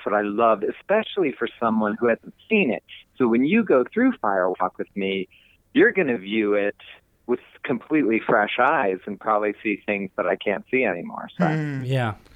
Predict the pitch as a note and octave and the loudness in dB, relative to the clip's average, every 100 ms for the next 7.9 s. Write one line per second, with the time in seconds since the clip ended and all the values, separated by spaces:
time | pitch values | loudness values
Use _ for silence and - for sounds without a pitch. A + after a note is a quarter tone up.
0 | - - - F3 - G#3+ G#3+ G#4 G4 C#4 | -20 -20 -20 -8 0 2 4 2 2 4
1 | G3 F#3 - F3+ F#3 E3 G#3 D#2 E3 G3 | 4 2 2 2 2 2 0 0 0 2
2 | G3 F#3 E3 D#3+ D#3 D#3+ E3 C#3+ B2+ D3+ | 2 2 2 2 4 2 4 2 2 0
3 | D3 E3 D3 C3 C3 C3 - C#3 B2+ - | -4 0 2 2 2 -2 -2 -2 -2 -4
4 | - - - D3+ C#3+ C#3 - - - E3 | -14 -16 0 4 4 2 -2 -8 -4 -4
5 | - F3 D#3+ C#4 D4 G3+ F3+ F3 G#3 B3 | -6 -8 0 2 4 4 2 4 4 2
6 | A3 F#3+ F3 G3 G3+ F3 E3 E3 D3+ C#3 | 2 2 4 4 2 0 -2 0 -2 0
7 | D#3+ E3+ F3 E3+ F#3+ A#3 E3+ D#3+ C#3+ | 2 4 4 2 2 2 4 2 0